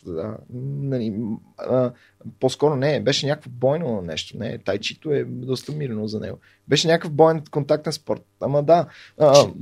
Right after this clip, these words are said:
Speaker 2: дето, да, дето беше свали-, дето беше свалил, примерно, четири категории
Speaker 1: Да.
Speaker 2: с дехидратация.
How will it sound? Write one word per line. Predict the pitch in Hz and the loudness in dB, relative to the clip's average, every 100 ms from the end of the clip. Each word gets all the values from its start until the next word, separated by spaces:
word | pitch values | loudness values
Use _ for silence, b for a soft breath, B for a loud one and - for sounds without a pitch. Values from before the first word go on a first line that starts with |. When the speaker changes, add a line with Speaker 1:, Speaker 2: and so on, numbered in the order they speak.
| 160 - | -4 -2
Speaker 2:
дето, | 139 165 196 208 202 185 | 4 8 8 8 4 2
да, | 165 208 214 196 | 10 12 12 12
дето | 190 185 | 10 8
беше | 196 185 | 8 8
свали-, | 190 190 170 | 8 8 6
дето | 156 180 180 | 8 6 8
беше | 180 170 175 | 6 6 4
свалил, | - 170 170 160 | 4 8 10 10
примерно, | 156 156 151 | 8 6 6
четири | 156 143 139 | 4 4 2
категории | 139 113 117 123 113 127 127 123 | 2 4 8 8 8 6 4 6
Speaker 1:
Да. | 135 135 120 | 6 4 0
Speaker 2:
с | 110 | -2
дехидратация. | 117 120 113 - 113 - 98 | -2 0 0 2 2 0 -10